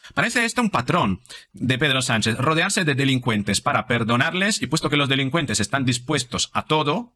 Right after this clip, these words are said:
y puesto que él dispone de tanta información para perdonarles, y con la misma que les perdona también les puede volver a culpar, porque así es como se hace con el poder, básicamente lo tiene todos atados por los huevos, como se suele decir. Parece esto una,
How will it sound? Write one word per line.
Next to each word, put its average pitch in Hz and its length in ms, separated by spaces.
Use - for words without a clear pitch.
y 135 120
puesto 147 400
que 170 160
él 175 100
dispone 151 380
de 120 100
tanta 160 320
información 139 720
para 131 240
perdonarles, 101 800
y - 60
con 131 160
la 120 80
misma 127 240
que 123 100
les 120 160
perdona 117 480
también 104 440
les 117 160
puede 107 260
volver 104 420
a 107 60
culpar, 127 560
porque 95 260
así - 300
es - 100
como 95 200
se - 120
hace - 260
con 104 140
el 110 80
poder, 185 380
básicamente 123 540
lo 165 120
tiene 160 200
todos 160 400
atados 113 320
por 180 140
los 117 160
huevos, 120 320
como 98 160
se 95 80
suele 95 200
decir. - 360
Parece 151 300
esto 185 240
una, 131 640